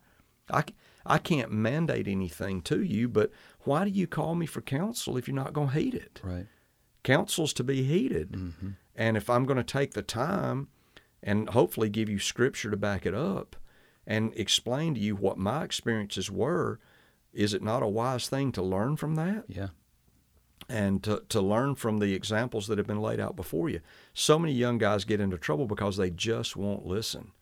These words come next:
Speaker 2: Yeah.
Speaker 1: They think they already know what's right, and they're, they're hell-bent on doing it.
Speaker 2: Yeah.
Speaker 1: And you know what? It ends up becoming a major eruption in the church.
Speaker 2: Mm-hmm.
Speaker 1: Those are needless,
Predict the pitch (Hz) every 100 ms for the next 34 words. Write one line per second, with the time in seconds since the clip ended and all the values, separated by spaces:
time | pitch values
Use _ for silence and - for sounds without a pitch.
0 | - 98 87 _ - 90 92 135 143 -
1 | 113 120 107 107 113 104 - 98 107 147
2 | 120 101 123 123 - _ _ 95 95 101
3 | 131 139 147 156 165 160 180 269 - -
4 | 92 95 - - - - 107 123 113 117
5 | 120 147 160 107 104 117 123 117 123 123
6 | - _ _ _ - - - 107 104 123
7 | 117 104 95 95 - _ _ _ _ _
8 | - 98 123 110 101 98 92 107 - -
9 | 92 92 87 98 - - - 101 98 87
10 | 87 101 117 151 139 107 104 117 123 98
11 | 101 - -